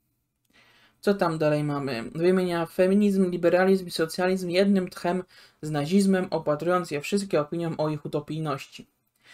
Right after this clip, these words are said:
M-, moje pytanie w ogóle jest takie. Na jaką cholerę uczymy licealistów, technikalistów, <laughs> czy kogo tamkolwiek, uczymy młodzież, albo już młodych dorosłych,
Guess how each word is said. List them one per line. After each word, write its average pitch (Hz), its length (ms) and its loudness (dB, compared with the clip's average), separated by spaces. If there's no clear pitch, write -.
M-, 202 260 -6
moje 240 260 4
pytanie 226 580 4
w 196 100 2
ogóle 196 360 4
jest 185 280 2
takie. - 440 -2
Na 180 180 4
jaką 240 440 4
cholerę 180 720 4
uczymy 214 520 4
licealistów, 185 1040 0
technikalistów, 190 1000 0
<laughs> 180 100 -10
czy - 120 -20
kogo 165 260 2
tamkolwiek, 170 720 0
uczymy 220 500 4
młodzież, 185 1000 2
albo 156 220 -6
już 151 160 -6
młodych 202 400 4
dorosłych, 160 680 2